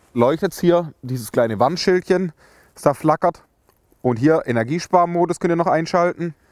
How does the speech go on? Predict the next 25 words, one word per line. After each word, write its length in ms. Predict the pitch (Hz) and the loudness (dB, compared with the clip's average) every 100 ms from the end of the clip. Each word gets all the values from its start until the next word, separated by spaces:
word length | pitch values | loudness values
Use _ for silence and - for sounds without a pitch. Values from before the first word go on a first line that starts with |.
| _ _ _ _ - - | _ _ _ _ -20 -2
Dann 160 | 110 107 | 0 2
geht 140 | 139 | 2
eure 180 | 135 113 | 2 0
Kettensäge, 480 | 143 135 127 131 127 | -2 -2 0 2 0
könnt 140 | 127 | -2
ihr 40 | 113 | 0
dann 120 | 104 | 0
länger 240 | 120 135 | 0 0
mit 120 | 117 | 0
dem 160 | 117 117 | -2 0
Akku 220 | 104 - | -2 -2
bedienen. 460 | 120 98 110 95 95 | -4 -2 0 -2 -4
Ungefähr 360 | 113 110 113 | -2 0 0
zwanzig 380 | - 98 107 110 | 0 -2 -2 -2
Minuten 300 | 107 113 104 | 0 0 0
länger. 340 | 104 135 175 165 _ _ - - | 0 2 0 -4 _ _ -20 -6
Und 100 | 131 | -2
die 60 | 120 | 0
Kettengeschwindigkeit 920 | 139 151 147 - 151 147 - 131 107 | 0 0 -2 0 0 0 0 0 0
wird 140 | 120 | -2
von 160 | - 101 | -2 -4
zwanzig 440 | - 120 135 143 | 0 0 0 -2
Meter 220 | 120 123 | 0 0
pro 220 | 123 123 120 | 0 0 0
Sekunde 400 | 117 123 113 | 0 -2 -2